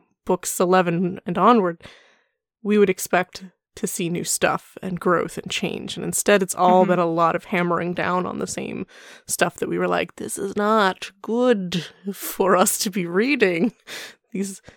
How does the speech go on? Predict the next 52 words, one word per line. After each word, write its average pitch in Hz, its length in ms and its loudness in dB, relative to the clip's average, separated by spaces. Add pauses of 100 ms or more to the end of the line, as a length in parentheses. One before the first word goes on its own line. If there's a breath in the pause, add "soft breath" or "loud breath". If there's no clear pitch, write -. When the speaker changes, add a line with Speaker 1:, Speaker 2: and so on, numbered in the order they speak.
(160 soft breath)
Speaker 1:
are - 60 -10
terrible 226 560 4
opinions." 330 840 8
<laughs> - 60 -10
Speaker 2:
I 247 80 4
mean, 277 180 2
that's 294 220 -4
the 214 120 -4
thing, 202 340 -4
right? 180 360 -4
'Cause, 196 240 -8
like, 185 180 -4
I 190 80 -6
feel 240 320 0
like 180 420 -2 (340)
even, 208 520 -2 (120)
like, 180 220 -4
looking 190 320 -6
ahead 170 400 -8
at 156 140 -6
what 165 180 -4
we 175 120 -6
have 170 280 -8
to 170 80 -10
talk 165 260 -8
about 160 280 -8
in 160 160 -8
these 160 260 -12
next - 240 -10
three 170 220 -10
books, 190 360 -6
which, 175 160 -12 (120)
you 196 100 -4
know, 156 240 -4 (380 loud breath)
as 202 240 -2
you 220 100 0
said, 196 240 -2
we've 185 280 -4
read 208 180 2
before, 160 400 -6
so 165 180 -8
we 170 140 -6
have 175 320 -2
kind 196 260 0
of 190 80 -6
an 185 100 -4
idea 165 460 -4
of 165 180 -8
what 170 160 -4
we're 165 140 -4
going 160 300 -10
into. 196 500 -2